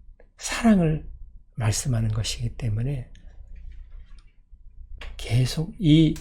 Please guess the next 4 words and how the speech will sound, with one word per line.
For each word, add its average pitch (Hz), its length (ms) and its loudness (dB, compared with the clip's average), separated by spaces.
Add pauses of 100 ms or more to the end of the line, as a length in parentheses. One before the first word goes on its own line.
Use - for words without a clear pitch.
(380)
계명을 131 520 6
가지고 123 500 0 (320)
우리가 120 480 0 (320)
성화를 123 640 2